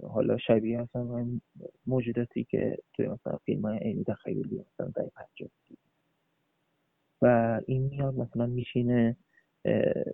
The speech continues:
سر میز شام باهاشون و میگه من پسرتونم. ببین خیلی من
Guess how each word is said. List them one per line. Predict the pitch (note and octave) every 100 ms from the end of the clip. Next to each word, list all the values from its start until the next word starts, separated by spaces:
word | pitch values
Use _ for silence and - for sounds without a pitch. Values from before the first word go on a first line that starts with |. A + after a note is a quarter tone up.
| - - -
سر | A2 G#2+ A#2
میز | A2 A#2
شام | A2+ - A#2 A#2+
باهاشون | B2 A#2+ B2 - B2+
و | A2
میگه | G#2 G2+ A2
من | A2+
پسرتونم. | A#2+ A2+ A2 A2+ A2+ A#2 G#2+ - - _ _ _ -
ببین | B3+ C4+
خیلی | - - - G#3+ G3+ F#3 D#3+
من | C3+ B2